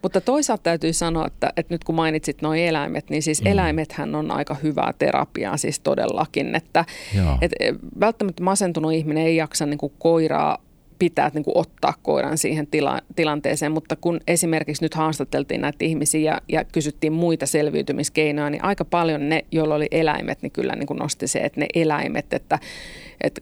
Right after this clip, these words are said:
Speaker 1: kanit piti niinku tyylillä hengissä ja
Speaker 2: Joo.
Speaker 1: et kun se vastuu niistä kaneista ja,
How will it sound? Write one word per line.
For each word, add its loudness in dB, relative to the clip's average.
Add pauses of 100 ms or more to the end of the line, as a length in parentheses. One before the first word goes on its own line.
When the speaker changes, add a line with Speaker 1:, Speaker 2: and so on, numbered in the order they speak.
Speaker 1:
kanit 2
piti 2
niinku 0
tyylillä 2
hengissä 2
ja 6
Speaker 2:
Joo. 6
Speaker 1:
et 4
kun 2
se 0
vastuu 2
niistä -2
kaneista 0
ja, 4